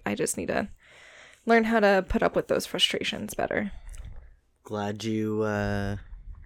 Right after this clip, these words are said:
Speaker 2: I don't know, learned about yourself.
Speaker 1: Yes. I'm
Speaker 2: Very good.
Speaker 1: challenging myself now every day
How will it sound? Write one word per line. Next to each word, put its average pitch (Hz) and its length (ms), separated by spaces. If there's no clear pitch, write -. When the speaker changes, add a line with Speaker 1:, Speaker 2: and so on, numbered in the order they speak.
Speaker 2:
I 104 80
don't 113 140
know, 101 200
learned 120 460
about 87 280
yourself. 82 500
Speaker 1:
Yes. - 360
I'm 208 80
Speaker 2:
Very 180 60
good. - 100
Speaker 1:
challenging 190 460
myself 196 440
now 190 300
every 196 240
day 185 400